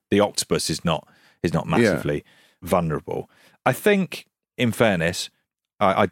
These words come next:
Speaker 1: I do spend a bit of time kind of reading about this stuff anyway. But the more that I, the more, the more that I read about our current approach to conservation, the more I think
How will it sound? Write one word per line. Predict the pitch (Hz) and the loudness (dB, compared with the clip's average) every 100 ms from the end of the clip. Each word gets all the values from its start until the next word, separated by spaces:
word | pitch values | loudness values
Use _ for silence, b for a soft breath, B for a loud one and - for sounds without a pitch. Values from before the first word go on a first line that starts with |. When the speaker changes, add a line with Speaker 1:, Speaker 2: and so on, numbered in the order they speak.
| 95 | 2
Speaker 1:
I | 98 | 2
do | 104 | 0
spend | 90 90 85 | 0 -2 0
a | |
bit | 76 | -2
of | 80 | -2
time | - 87 | -2 -2
kind | 80 87 | -2 -4
of | 80 | -2
reading | 87 87 82 80 | 0 0 0 -2
about | 80 76 | -2 -2
this | 82 - - _ | -6 -6 -12 _
stuff | - 90 80 | -4 -2 -2
anyway. | 87 80 73 65 - B B B B B - | -2 -2 -4 -6 -10 B B B B B -2
But | 123 | 0
the | 110 | 2
more | 107 127 131 123 | 4 4 4 4
that | 113 101 | 4 2
I, | 104 98 95 92 - _ _ _ _ _ _ _ | 2 4 4 2 -2 _ _ _ _ _ _ _
the | - | -4
more, | 98 117 | -2 -2
the | 107 | -2
more | 101 120 120 | 2 4 4
that | 110 | 2
I | 95 | 2
read | 92 98 92 85 | 2 2 2 0
about | - 90 85 - _ _ _ _ _ _ - | 0 0 0 -2 _ _ _ _ _ _ -4
our | 90 | -4
current | - - 113 90 | -2 0 0 0
approach | - 95 76 - | -2 0 0 -4
to | - | -4
conservation, | - 80 82 85 78 - 76 | -4 -2 -2 0 -2 -4 -6
the | 78 | -2
more | 85 82 80 | 0 0 0
I | 78 | -2
think | - 80 69 - | -4 -6 -8 -18